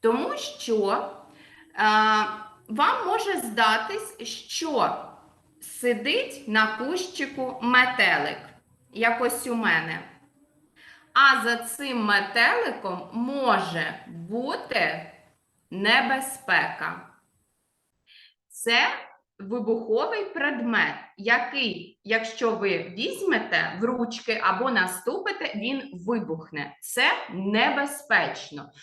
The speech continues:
Тому, коли ви йдете гуляти на майданчик, ми в ручки нічого не беремо і на незнайомі предмети ми не наступаємо.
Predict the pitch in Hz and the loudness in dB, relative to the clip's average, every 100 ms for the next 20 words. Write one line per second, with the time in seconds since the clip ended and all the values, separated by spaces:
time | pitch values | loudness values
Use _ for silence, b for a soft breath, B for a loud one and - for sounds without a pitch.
0 | B B _ 269 269 247 - 226 220 247 | B B _ -2 0 -4 0 2 4 2
1 | 392 427 214 240 240 180 160 220 - b | 0 -2 -4 -2 -2 0 -2 -4 -12 b
2 | b b - 185 240 - 277 247 196 196 | b b -16 -2 0 0 2 2 2 0
3 | 233 247 196 165 185 208 214 185 175 160 | 0 4 4 2 -2 0 2 2 0 0
4 | - 175 180 208 - 247 - - 254 269 | 0 2 2 0 -8 -10 -12 -6 -4 -2
5 | 190 - 202 247 302 381 - - 220 196 | -2 -4 -6 -2 0 0 -2 -6 -4 -2
6 | 226 226 247 196 175 175 185 233 320 233 | -2 -2 -2 -2 -2 -4 2 2 4 2
7 | 185 175 156 147 190 339 - B B B | 2 0 -2 -2 -4 -8 -10 B B B
8 | _ 285 330 233 220 240 240 262 254 269 | _ 2 4 6 6 4 0 0 0 2
9 | 254 208 170 185 196 190 214 277 - 254 | 2 2 -2 -4 -6 -2 2 2 2 -2
10 | 208 262 - - 220 220 247 339 320 320 | 0 -2 -4 -6 -2 2 4 2 0 -4
11 | - 277 - 247 185 151 151 151 147 - | -8 -10 -2 4 4 4 -2 -6 -10 -14